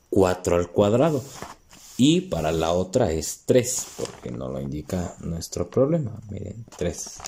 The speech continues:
¿Sale? Bueno, ya la tengo. Y el del otro, la otra parte es carga uno, carga dos, radio cuadrado,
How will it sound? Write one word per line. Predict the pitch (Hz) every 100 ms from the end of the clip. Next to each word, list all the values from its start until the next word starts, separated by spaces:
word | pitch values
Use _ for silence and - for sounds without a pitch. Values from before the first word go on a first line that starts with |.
| - - - - - _ -
¿Sale? | 95 123 - - - - - - - - - - -
Bueno, | - 143 - - - -
ya | 80
la | 76 -
tengo. | 104 117 151 - - -
Y | 110 131 - - -
el | 98 90 85
del | 82 85
otro, | 90 92 110 117 113 - _ _ _ _ _ _ - - -
la | 82 78
otra | - 104
parte | 104 90 85
es | - _
carga | - 82 82 104
uno, | 135 123 131 135
carga | - 78 92
dos, | 135 143 -
radio | 78 78
cuadrado, | - 127 143 147 147